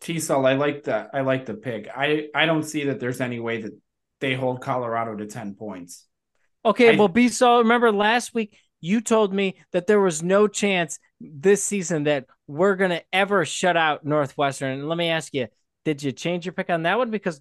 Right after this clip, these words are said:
Speaker 2: Nor-, uh, Rutgers almost pitched a shutout against Northwestern.
Speaker 1: But they didn't.
Speaker 2: So you don't think that we could shut out Northwestern?
Speaker 1: I,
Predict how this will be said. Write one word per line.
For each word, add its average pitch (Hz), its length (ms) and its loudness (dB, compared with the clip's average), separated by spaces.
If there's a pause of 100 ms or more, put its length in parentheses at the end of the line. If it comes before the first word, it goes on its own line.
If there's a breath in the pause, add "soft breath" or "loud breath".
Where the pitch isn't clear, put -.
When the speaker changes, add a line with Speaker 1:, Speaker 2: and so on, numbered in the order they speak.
Speaker 2:
Nor-, 180 220 0
uh, 147 280 0
Rutgers 170 520 -2
almost 165 260 -4
pitched - 280 -8
a - 20 -8
shutout 139 460 0
against 127 420 -8
Northwestern. 117 760 -6 (800)
Speaker 1:
But 170 220 -4
they 156 220 -2
didn't. 131 400 -6 (1160)
Speaker 2:
So 202 220 4
you 214 200 4
don't 285 280 4
think 254 200 2
that 214 120 4
we 214 140 2
could 196 180 -6
shut 208 240 2
out 196 180 2
Northwestern? 160 680 -2 (520)
Speaker 1:
I, 135 260 -4